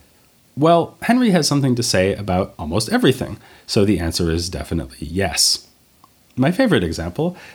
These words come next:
is his discussion of whether it is morally permissible for a condemned prisoner to escape in order to save his own life. Let's suppose that Mister Spock has been court-martialed by Starfleet Command for some crime, like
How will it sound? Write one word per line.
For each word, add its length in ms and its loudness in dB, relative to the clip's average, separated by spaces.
is 180 0
his 160 2
discussion 480 0
of 160 -2
whether 260 2
it 140 -2
is 140 2
morally 420 2
permissible 720 0
for 180 2
a 60 0
condemned 520 0
prisoner 460 -2
to 180 0
escape 440 0
in 140 2
order 220 2
to 120 -2
save 280 -2
his 140 2
own 160 -4
life. 440 -2
Let's 180 0
suppose 340 2
that 160 0
Mister 260 0
Spock 480 -2
has 160 -2
been 180 0
court-martialed 720 -2
by 120 -4
Starfleet 560 -2
Command 500 0
for 140 -2
some 260 0
crime, 480 -2
like 300 0